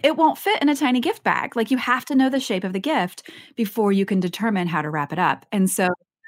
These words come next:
I thought the wrapping was a book, but the shape of the gift I had to offer at that time, the next right thing, was not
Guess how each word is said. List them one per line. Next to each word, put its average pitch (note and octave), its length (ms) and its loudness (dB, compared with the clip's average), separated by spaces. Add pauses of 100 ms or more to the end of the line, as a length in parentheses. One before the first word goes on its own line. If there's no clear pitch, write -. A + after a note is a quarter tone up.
(240)
I B3 280 4
thought F#3 400 -2
the F3+ 160 -4
wrapping G3 420 0
was E3+ 160 0
a F#3+ 60 0
book, - 380 -2 (300)
but F#3 200 0
the G3+ 80 0
shape A#3+ 340 0
of G3 100 -2
the F#3 80 -2
gift F#3+ 240 -2
I F#3 60 -2
had E3+ 180 -2
to - 60 -6
offer F#3+ 360 -4
at G3 180 0
that G#3+ 200 -2
time, - 540 -2
the F3 80 -4
next E3+ 240 -4
right F#3+ 180 -6
thing, F3 380 -4 (360)
was F3+ 280 2
not F3+ 400 2